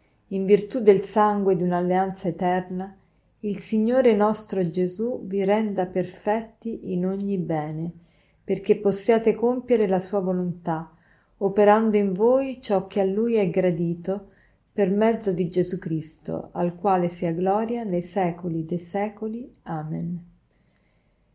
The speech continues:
Siamo arrivati alla fine della le-, lettera agli Ebrei e anche in questo passo troviamo diversi suggerimenti che ci vengono proposti.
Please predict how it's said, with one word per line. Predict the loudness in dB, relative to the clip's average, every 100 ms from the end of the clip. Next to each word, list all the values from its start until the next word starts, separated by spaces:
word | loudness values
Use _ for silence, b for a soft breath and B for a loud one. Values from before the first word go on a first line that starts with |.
| _
Siamo | 4 4 6
arrivati | 6 6 6 4 2 2 2 0
alla | 0 2 2
fine | 0 0 4 4
della | 4 4 4 6
le-, | 6 4 -2
lettera | 4 4 4 2 2
agli | 4
Ebrei | 2 2 2 2 0 -2
e | 0
anche | 0 0 -2 -2
in | 0
questo | -2 -4 -4 0
passo | 2 0 -2 -4 -4 -4 B B B _
troviamo | -8 2 4 6 4
diversi | 2 4 4 4 0
suggerimenti | 0 -4 0 2 2 2 0 0 -2 -2 -2 -4 B _ -8
che | -6
ci | -2
vengono | 2 2 2 2 0
proposti. | -2 0 0 0 -6 -6 -4 -4